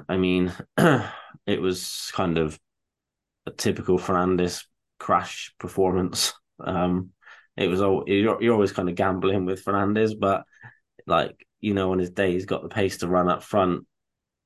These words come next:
and really all he needed to do was just bring home two solid performances,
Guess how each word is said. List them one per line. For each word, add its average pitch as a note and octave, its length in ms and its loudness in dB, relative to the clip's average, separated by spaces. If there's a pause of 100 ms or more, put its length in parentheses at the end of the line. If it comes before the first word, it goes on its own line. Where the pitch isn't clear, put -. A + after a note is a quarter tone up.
(160)
and F2 180 -2
really F#2 340 2
all F2+ 100 2
he F2 80 0
needed F2 280 -4
to - 80 -12
do F2+ 220 4
was E2 380 -4 (800)
just F#2 220 -2 (480)
bring G2 200 4
home F2+ 260 4
two F2+ 280 2
solid F2 360 -2
performances, F2 840 -2